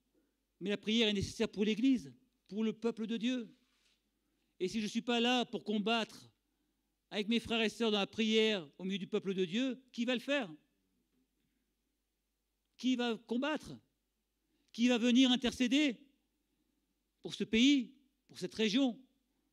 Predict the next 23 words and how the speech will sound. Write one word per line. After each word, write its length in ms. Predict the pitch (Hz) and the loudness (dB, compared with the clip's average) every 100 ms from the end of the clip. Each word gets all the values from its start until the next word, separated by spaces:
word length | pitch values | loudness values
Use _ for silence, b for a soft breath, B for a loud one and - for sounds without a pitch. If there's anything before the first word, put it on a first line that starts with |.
| _ | _
pour 120 | 180 | -2
nos 80 | 190 | -2
frères 200 | 208 196 | -2 -2
et 40 | |
sœurs 160 | 196 190 | -2 0
malades, 500 | 208 269 262 151 - _ _ _ _ _ _ | 2 2 0 -4 -12 _ _ _ _ _ _
pour 100 | 175 | -2
les 80 | |
besoins 400 | 170 226 180 254 | 2 4 4 6
de 60 | 262 | 6
l'Église ? 500 | 240 247 294 180 143 - _ _ _ _ _ _ _ _ _ _ _ _ _ _ | 6 4 2 0 -6 -14 _ _ _ _ _ _ _ _ _ _ _ _ _ _
Dieu 200 | - 196 | -6 -4
compte 180 | 262 269 | 2 0
sur 180 | - 262 | 2 4
nous. 320 | 277 294 202 - _ _ _ _ _ _ _ _ _ _ _ _ - _ _ | 6 6 4 -4 _ _ _ _ _ _ _ _ _ _ _ _ -20 _ _
Ce 100 | - | -14
n'est 40 | |
pas 160 | 156 156 | -10 -8
Christophe 340 | 175 - 285 | -8 -8 -8
qui 120 | 220 220 | -8 -8
compte 160 | 185 | -8
sur 120 | 180 | -6
vous. 220 | 165 156 | -6 -6